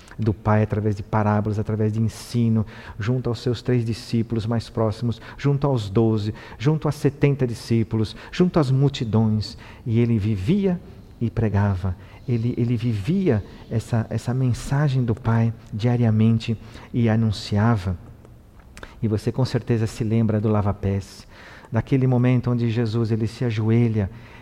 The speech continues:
ele pega a toalha e passa a lavar os pés aos discípulos. Um servo. E sabe por que ele conseguiu fazer isso? Porque ele sabia, o texto diz, sabia de onde ele vinha e sabia para onde ele estava indo.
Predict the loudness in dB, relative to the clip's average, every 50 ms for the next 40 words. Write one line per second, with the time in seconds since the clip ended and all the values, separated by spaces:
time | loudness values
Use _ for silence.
0 | -6 -4 -2 -2 -2 0 0 0 0 0 -2 -2 -4 -2 0 0 0 0 0 -2
1 | -2 -2 -4 -4 -4 -4 -4 -4 -2 -2 0 0 -2 -4 -6 -6 -4 -2 0 0
2 | 0 0 0 -2 -4 -4 -4 -6 -8 -8 -4 -4 -4 -4 -4 -6 -6 -6 -6 -8
3 | -12 -14 -16 -18 -20 -20 -20 -18 -8 -4 -2 -2 -2 -2 -6 -6 -4 -2 0 2
4 | 2 0 0 -2 -4 -6 -8 -12 -20 -20 -20 -12 -10 -10 -4 -2 -2 0 0 0
5 | -2 -4 -4 -2 0 0 0 0 0 -2 -2 -2 -2 -4 -4 -4 -4 -4 -4 -4
6 | -2 -2 -2 -2 -4 -6 -10 -10 -8 -8 -8 -4 -2 -2 -2 0 -2 -4 -4 -4
7 | -4 -4 -2 0 0 2 0 0 0 -2 -4 -2 -4 -4 -4 -2 -4 -4 -4 -4
8 | -4 -2 -2 0 0 0 0 0 0 -2 -2 0 0 0 0 0 0 2 2 2
9 | 2 0 -2 -8 -16 -18 -8 -6 -6 -4 -2 -2 -2 0 2 2 2 2 2 0
10 | 0 0 0 2 2 2 2 0 0 -4 -6 -6 -8 -10 -10 -6 -2 -2 0 0
11 | -2 0 0 2 2 2 4 2 4 4 4 4 4 4 2 0